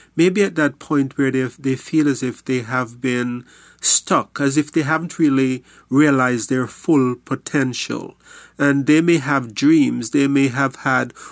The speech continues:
words or prophesied over them as to great things that they, they will achieve, but they just can't seem to take that first step.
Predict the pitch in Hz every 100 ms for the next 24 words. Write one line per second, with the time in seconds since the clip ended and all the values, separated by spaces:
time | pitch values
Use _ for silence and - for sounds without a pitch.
0 | - 135 139 156 147 139 - 135 135 143
1 | - - 165 170 - - 139 131 135 135
2 | 127 127 127 - 127 117 120 110 143 127
3 | - 139 131 131 123 127 127 123 120 113
4 | - - - - 143 143 131 131 120 -
5 | - 175 - 131 143 170 185 - 165 131
6 | - - 160 135 - 131 127 - - _
7 | - 180 147 - 127 - - 139 123 -
8 | - - - - 127